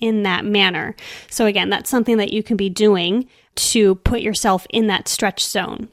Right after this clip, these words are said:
And equally so, if you're looking at your first three months out in practice, one thing that the front desk can actually help you with is scheduling appointments according to your skill level. So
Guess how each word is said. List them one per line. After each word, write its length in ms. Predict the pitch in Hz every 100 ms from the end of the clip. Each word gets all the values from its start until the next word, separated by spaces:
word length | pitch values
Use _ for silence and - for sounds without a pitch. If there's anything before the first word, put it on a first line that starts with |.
| -
And 240 | 214 202 -
equally 400 | 285 - 269 220
so, 640 | - - 392 254 208 233 - _ _
if 180 | - -
you're 120 | 226
looking 520 | 226 220 254 240 240
at 280 | 214 208 202
your 720 | 214 214 202 196 190 190 196 202
first 400 | - 220 - -
three 200 | 240 233
months 320 | 220 202 190
out 160 | 202 190
in 100 | 202
practice, 800 | - 262 220 - 190 196 - - _ _ _ _ _
one 260 | 262 247 247
thing 240 | 269 262
that 200 | 247 226
the 80 | -
front 380 | - 214 196 -
desk 340 | 302 370 -
can 120 | - 240
actually 360 | - - 220
help 260 | - 202 -
you 100 | 208
with 300 | 196 196 - _ - _ -
is 280 | 277 285
scheduling 960 | - - 226 220 247 233 226 214 214 208 -
appointments 800 | 226 - 240 220 214 202 - -
according 520 | - - 262 233 226 220
to 140 | 240
your 140 | 214
skill 340 | 196 - 202 185
level. 440 | 175 190 - 233 _ _ _
So 720 | - - 254 220 214 208 208